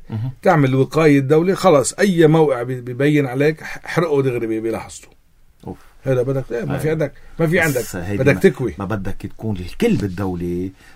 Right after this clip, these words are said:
Speaker 1: يعني عفوًا على الكلمة أستاذ علي،
Speaker 2: فاهمين
Speaker 1: ما،
Speaker 2: شو
Speaker 1: ما،
Speaker 2: بدك توصل؟ إنه كل، يكونوا
Speaker 1: ما واحد بيحكي بهالدول اللي، اللي عم بتعددها.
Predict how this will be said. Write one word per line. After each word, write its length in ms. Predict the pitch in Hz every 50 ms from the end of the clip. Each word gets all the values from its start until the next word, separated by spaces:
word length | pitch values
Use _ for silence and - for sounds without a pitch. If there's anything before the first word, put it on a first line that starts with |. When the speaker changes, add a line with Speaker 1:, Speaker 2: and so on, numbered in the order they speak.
| - - -
Speaker 1:
يعني 180 | 87 80 82 87 - - - -
عفوًا 280 | 117 127 - - 92 80
على 100 | 82 87
الكلمة 400 | - - 110 98 95 92 92 90
أستاذ 420 | 92 - - 107 92 85 - - 87
علي، 420 | 78 - 98 95 92 92 90 90
Speaker 2:
فاهمين 300 | 92 - 175 180 208 220
Speaker 1:
ما، 60 | 208
Speaker 2:
شو 120 | 147 - 170
Speaker 1:
ما، 80 | 170
Speaker 2:
بدك 200 | 151 151 139 127
توصل؟ 340 | 151 147 139 - - 139 151
إنه 140 | 170 175 170
كل، 240 | 143 - 208 208 202 185
يكونوا 500 | 165 139 - 190 202 190 185 135 185 190
Speaker 1:
ما 120 | 185 170
واحد 420 | 175 196 233 214 - - 143 120
بيحكي 380 | - 113 131 127 - - - 139
بهالدول 600 | 117 113 117 117 107 98 123 123 110 107 107 110
اللي، 260 | 107 107 107 92 95
اللي 160 | - 139 117
عم 120 | 104 104 110
بتعددها. 640 | 110 104 95 87 107 98 82 107 101 87 87 85